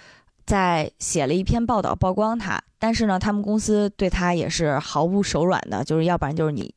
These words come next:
自己承担，而且我要把你开掉。Rachel 去警察局报警的时候，其实还是挺受、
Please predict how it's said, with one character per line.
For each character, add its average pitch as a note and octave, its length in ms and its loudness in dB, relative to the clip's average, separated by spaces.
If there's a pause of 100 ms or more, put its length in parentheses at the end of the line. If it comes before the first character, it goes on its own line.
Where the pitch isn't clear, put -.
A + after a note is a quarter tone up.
自 F#3 140 0
己 E3 100 -2
承 - 220 -6
担， D#3 140 0
而 D3 100 0
且 D#3+ 100 0
我 D3 120 0
要 - 80 -6
把 C#3+ 100 -2
你 C3 80 -6
开 - 180 -4
掉。 C#3+ 220 -4 (160)
Rachel F4+ 240 0
去 - 160 -4
警 G3+ 160 -2
察 F#3 160 0
局 A#3 100 -2
报 A#3+ 200 2
警 F3+ 180 -4
的 C3+ 80 -2
时 G3 100 -2
候， G#3 120 0
其 A#3 160 0
实 A#3+ 100 2
还 A3+ 180 2
是 B3 120 4
挺 - 260 -4
受、 G3+ 420 2